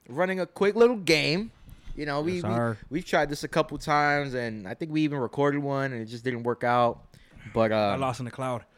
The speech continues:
Speaker 1: it's all good. It's all good. I'm always lost in the cloud. So, <laughs> so we're gonna play a game of Would You Rather,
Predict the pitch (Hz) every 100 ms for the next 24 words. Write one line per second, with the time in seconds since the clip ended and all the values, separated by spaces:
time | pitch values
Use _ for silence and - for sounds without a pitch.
0 | - - 123 - 117 104 110 110 117 123
1 | 104 104 104 101 _ _ _ _ _ 120
2 | 135 123 113 110 101 - 107 - 101 98
3 | - 123 - 247 - 196 - 175 - 226
4 | 233 196 175 180 170 - 175 170 143 113
5 | 139 196 220 165 190 190 160 175 185 175
6 | 123 151 131 139 120 135 170 160 131 101
7 | 87